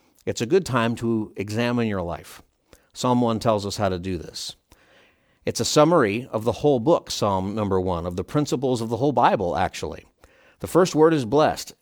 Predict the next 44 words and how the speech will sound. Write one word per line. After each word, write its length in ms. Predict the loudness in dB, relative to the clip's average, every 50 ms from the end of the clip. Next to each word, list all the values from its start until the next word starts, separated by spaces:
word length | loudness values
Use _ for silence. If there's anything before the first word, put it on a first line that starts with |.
| _ -8
and 100 | -6 -6
it 120 | -6 -2
tells 280 | 2 4 4 4 4 0
us 140 | -4 -4
that 240 | 0 0 0 0 0
being 240 | 2 2 2 2 2
happy 420 | 0 -2 -2 -2 -2 -2 -2 -2
is 140 | -2 -4 -4
possible, 560 | -8 -4 -2 -2 -2 0 -4 -12 -12 -14 -16 _
something 320 | -6 -4 -4 -4 -2 -4
that 140 | -4 -2 -2
every 260 | -2 -2 0 0 0
human 260 | 0 0 -2 -2 -2
being 220 | -2 0 0 0 0
has 160 | -2 -6 -6
wanted 360 | -4 -4 -4 -4 -4 -6 -6
in 100 | -6 -6
every 260 | -6 -6 -6 -6 -8 -8 -14 -20 _ _
culture. 560 | -4 0 0 0 0 -2 -6 -12 -12 -14 -14 _ -20 -20 -20 -8
It's 140 | -6 -6 -4
to 80 | -2 0
have 240 | 2 2 2 0 -2 -8
a 60 | -10 -8
certain 340 | -4 -2 -2 -2 -2 -2
kind 240 | -2 0 0 0 0
of 80 | -2 -2
contentment, 640 | -4 -6 -6 -6 -4 -4 -4 -4 -4 -14 -12 -8
something 320 | -6 -6 -4 -2 -2 -2 -2
that's 180 | -4 -4 -4
not 220 | -4 -4 -4 -4 -2
going 180 | -2 -2 -2
to 60 | -2
go 160 | -2 -2 0 0
away, 520 | 0 0 0 2 2 2 0 0 -4 -8 _ -20 -20 -14 -2
not 200 | 0 0 0 2
something 260 | 0 2 2 4 4
that's 200 | 4 2 0 0
just 200 | -2 -2 -2 -2
bestowed 480 | -2 -2 -2 -2 0 4 4 4 4 4
upon 340 | 0 -4 -4 -4 -4 -4
us, 200 | -4 -8 -6 -4
not 160 | -4 -4 -2 -2
something 320 | -4 -4 -2 -2 -2 0
that 160 | -2 -2 -4